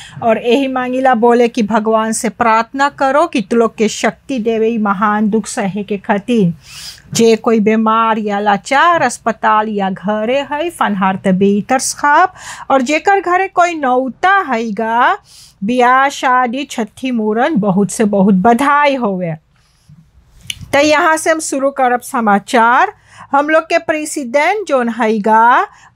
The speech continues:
उ अगस्त के महीना में दुई रोज खतिन जाहे गयाना।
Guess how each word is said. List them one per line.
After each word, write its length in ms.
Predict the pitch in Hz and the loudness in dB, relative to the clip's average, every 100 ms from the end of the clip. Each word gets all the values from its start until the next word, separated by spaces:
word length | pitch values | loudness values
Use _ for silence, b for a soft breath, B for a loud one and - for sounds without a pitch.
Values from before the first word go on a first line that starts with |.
| - | -2
उ 180 | 254 247 | 0 2
अगस्त 580 | - 247 247 262 262 | 2 2 2 0 -2
के 80 | 320 | -4
महीना 600 | 302 254 269 240 233 247 | -2 -2 -2 -4 -2 -2
में 320 | 254 262 277 | -2 0 0
दुई 260 | 208 247 262 | 0 0 2
रोज 240 | 254 240 - | 2 0 -2
खतिन 420 | 226 214 240 220 | -4 -2 0 0
जाहे 380 | 214 202 208 220 | 2 2 2 2
गयाना। 760 | 196 202 196 196 214 208 160 | 2 4 4 4 4 2 0